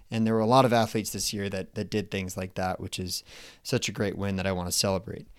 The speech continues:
Um, <clears throat> something that, that I did this year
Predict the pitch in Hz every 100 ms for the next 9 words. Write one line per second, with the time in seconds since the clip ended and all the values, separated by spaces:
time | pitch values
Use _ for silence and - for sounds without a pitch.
0 | - - - - - - _ - 127 120
1 | 113 110 101 - - - - - - 151
2 | 160 147 131 127 123 - - - - -
3 | - - - - - 139 - 107 117 123
4 | 110 113 - 110 107 104 104